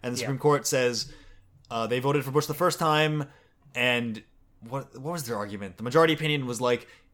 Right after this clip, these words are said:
Speaker 1: by re-, by drawing out the recount, we're hurting the integrity of the American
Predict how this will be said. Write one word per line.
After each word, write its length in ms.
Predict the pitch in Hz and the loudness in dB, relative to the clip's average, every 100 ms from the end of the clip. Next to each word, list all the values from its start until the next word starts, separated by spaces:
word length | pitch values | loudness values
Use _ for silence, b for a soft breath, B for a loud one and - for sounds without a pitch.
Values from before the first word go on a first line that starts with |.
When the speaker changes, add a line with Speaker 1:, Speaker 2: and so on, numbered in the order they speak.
| - | -12
Speaker 1:
by 340 | 139 113 135 127 | -10 2 4 4
re-, 380 | 123 170 147 - - | 2 0 -2 -8 -4
by 180 | 139 - - - | -4 -4 -16 -10
drawing 340 | 139 175 175 | 6 10 10
out 100 | 180 | 8
the 80 | 151 | 4
recount, 520 | 139 143 151 143 135 | 0 0 2 4 2
we're 440 | 123 127 127 117 - | 0 4 4 4 -2
hurting 320 | 131 139 135 | -2 0 0
the 80 | 131 | -4
integrity 540 | 120 143 131 127 127 | 0 0 0 -2 0
of 140 | 120 107 | 0 -2
the 100 | 117 | -4
American 720 | 107 117 117 117 110 107 | -2 -2 -4 -4 -6 -8